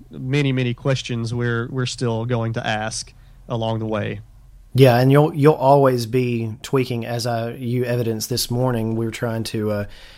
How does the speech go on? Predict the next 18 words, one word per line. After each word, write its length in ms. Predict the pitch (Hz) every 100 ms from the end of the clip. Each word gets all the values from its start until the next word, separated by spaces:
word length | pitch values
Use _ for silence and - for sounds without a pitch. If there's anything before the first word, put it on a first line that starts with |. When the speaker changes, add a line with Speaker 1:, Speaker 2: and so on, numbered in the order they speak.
| - -
Speaker 2:
get 200 | 113 113
it 200 | 110 - - -
exactly. 480 | 113 117 117 117
And, 120 | 127 151
and 200 | 131 127
the 60 |
podcast 460 | 113 151 147 151 147
right 160 | 156
now 180 | 143 196
may 160 | 127 127
not 240 | 127 117
sound 260 | - 135 123
exactly 420 | 110 123 135 139
like 180 | 127 131
it's 100 | 120
supposed 340 | - 196 240 -
to 180 | 247
because 840 | 226 226 - 285 302 147 226 233